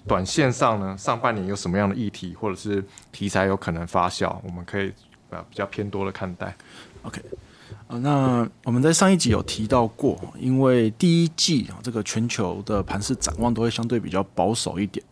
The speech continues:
Speaker 2: 那就台股的方面，电子类股，哦，可能也会比较偏于一个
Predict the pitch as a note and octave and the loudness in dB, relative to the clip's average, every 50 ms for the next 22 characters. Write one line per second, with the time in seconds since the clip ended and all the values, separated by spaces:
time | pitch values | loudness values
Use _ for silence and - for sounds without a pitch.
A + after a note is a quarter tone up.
0 | - - - - - - - - - D#3+ C#3+ C#3 - E3+ D3 - - C3 D3+ E3+ | -20 -18 -14 -12 -12 -12 -8 -2 2 4 4 4 4 4 4 4 4 2 2 4
1 | C#3+ A2 - E2 - - - A#2+ A#2+ C3 C#3 A2+ - - - F#3 D#3+ B2 G#2+ F#2 | 2 2 2 0 -4 -2 0 0 2 2 0 0 -2 0 2 4 4 6 4 2
2 | - - E2+ F2 A#2 A#2+ A2 G2+ - - - D#2+ E2 F2 E2 E2+ - - - A2+ | -2 -6 -4 0 2 2 2 2 -2 -6 -12 -10 -8 -8 -8 -6 -4 0 0 0
3 | G2 G2+ A2 A#2 B2+ A#2 G2+ - F2 - C3 A2+ G#2 - - - F#2+ F#2+ - - | 2 2 2 4 2 2 0 -2 0 2 2 2 2 0 -2 -4 -4 -4 -4 -4
4 | - G2+ G2+ G2 C#2+ A#1+ - E2+ F2+ - E2 | -6 -4 -4 -4 -6 -8 -10 -12 -12 -6 -2